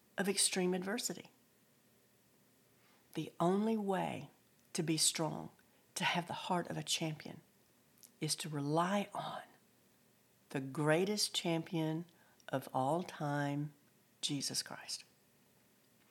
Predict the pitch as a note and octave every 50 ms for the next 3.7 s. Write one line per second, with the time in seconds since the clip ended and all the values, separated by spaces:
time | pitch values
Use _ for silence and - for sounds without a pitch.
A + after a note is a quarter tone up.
0 | - - - - - - - - - G3 G3 F#3 F3+ F3 E3+ - - - - -
1 | - - - - G#3+ C4 B3+ G3+ G#3 G3+ F#3+ - D#3+ D3+ D#3 - - E3 - G3
2 | G#3 G#3 F3+ - - F3+ E3 E3 D#3+ D#3+ - E3+ D#3 - D#3 D3 D#3+ D#3 D#3 D#3
3 | D3+ D#3 - D#3 D#3 E3 D#3+ - - - E3 - - D#3